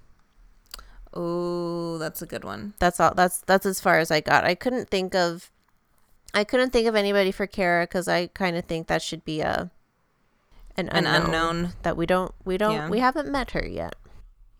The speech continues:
Speaker 1: Mm-hmm. I agree. Okay, I have a couple. Now, one came to me as we were talking.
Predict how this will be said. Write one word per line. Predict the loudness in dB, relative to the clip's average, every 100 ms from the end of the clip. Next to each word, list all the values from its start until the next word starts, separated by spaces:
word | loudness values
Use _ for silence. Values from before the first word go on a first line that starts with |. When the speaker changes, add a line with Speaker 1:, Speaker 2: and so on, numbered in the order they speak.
| -18 -16 -18 -20 -20 -20 -20 -20 -20 -20 -14
Speaker 1:
Mm-hmm. | -12 -8 -8 -10 -14 -12
I | -10
agree. | -10 -10 -10 -12 -18 _ -20 -20 -20 -20 -20 -20 -20 -16 -4
Okay, | 2 4
I | 6 8
have | 6 6 0 -8
a | -4
couple. | -2 -2 -2 -4 -4 -8 -8
Now, | -4 -4 -6 -12
one | -4 -2 -2 -4
came | -4 -6 -6
to | -8
me | -8
as | -6 -8
we | -8
were | -10
talking. | -8 -10 -10 -10 -10 -12